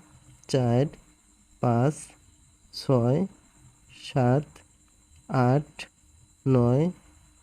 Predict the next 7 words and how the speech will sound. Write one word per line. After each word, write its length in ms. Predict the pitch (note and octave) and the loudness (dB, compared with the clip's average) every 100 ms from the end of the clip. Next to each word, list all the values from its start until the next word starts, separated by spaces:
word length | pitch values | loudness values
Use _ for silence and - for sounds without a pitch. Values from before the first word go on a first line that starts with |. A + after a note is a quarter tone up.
| - | -6
দশ, 420 | A#2+ A#2+ B2+ D#3 - - - - _ _ - | 0 2 2 0 -4 -14 -20 -20 _ _ -2
এগারো, 360 | C#3 C3 C#3 G3+ - - _ - | 0 2 2 -2 -6 -20 _ -4
বারো। 440 | B2 B2+ C3 G#2 G#2+ - - - - - | 0 2 2 0 -4 -12 -20 -20 -16 -6
এদিকে 280 | C3+ C#3 | 0 2
আছে 240 | D#3 D3+ G3 C4+ _ - | 2 0 -2 -4 _ -10
বারোটি। 480 | C3+ C3 B2+ A2 - - _ _ _ _ _ _ _ _ _ _ _ _ _ _ _ _ _ _ _ _ _ _ _ _ _ _ _ _ | -2 0 0 -2 -6 -12 _ _ _ _ _ _ _ _ _ _ _ _ _ _ _ _ _ _ _ _ _ _ _ _ _ _ _ _
নয় 440 | C#3 C3+ C#3+ C3 | 2 4 4 4